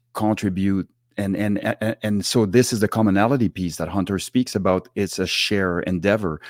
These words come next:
We're going in the same direction, pulling in the same direction. If that pe-,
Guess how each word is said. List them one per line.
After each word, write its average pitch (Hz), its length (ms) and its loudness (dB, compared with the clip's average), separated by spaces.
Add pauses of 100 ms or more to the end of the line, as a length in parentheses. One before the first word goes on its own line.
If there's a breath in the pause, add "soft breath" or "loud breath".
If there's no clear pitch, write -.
(340 loud breath)
We're 90 300 2
going 104 260 6
in 104 60 4
the 98 80 2
same 107 240 2
direction, 92 500 0
pulling 107 240 0
in 98 80 2
the 90 60 -4
same 95 220 -2
direction. 82 540 -4
If 98 140 -6
that 98 240 -4
pe-, 120 140 -2